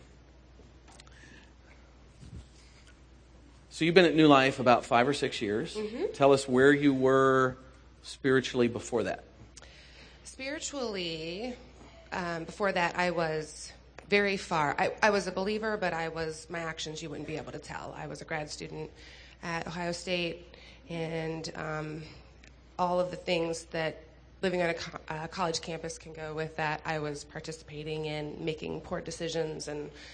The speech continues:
Speaker 2: hanging out with, um, people that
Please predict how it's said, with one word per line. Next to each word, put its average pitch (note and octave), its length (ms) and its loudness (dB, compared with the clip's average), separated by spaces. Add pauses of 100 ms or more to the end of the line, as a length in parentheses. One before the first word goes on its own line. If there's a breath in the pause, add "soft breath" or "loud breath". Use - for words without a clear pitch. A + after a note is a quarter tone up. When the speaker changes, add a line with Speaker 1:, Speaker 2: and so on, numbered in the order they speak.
(360 loud breath)
Speaker 2:
hanging F3+ 320 -2
out D#3+ 180 -4
with, E3 440 -4
um, F3 420 -10 (460 loud breath)
people F#3+ 380 0
that D#3+ 280 -4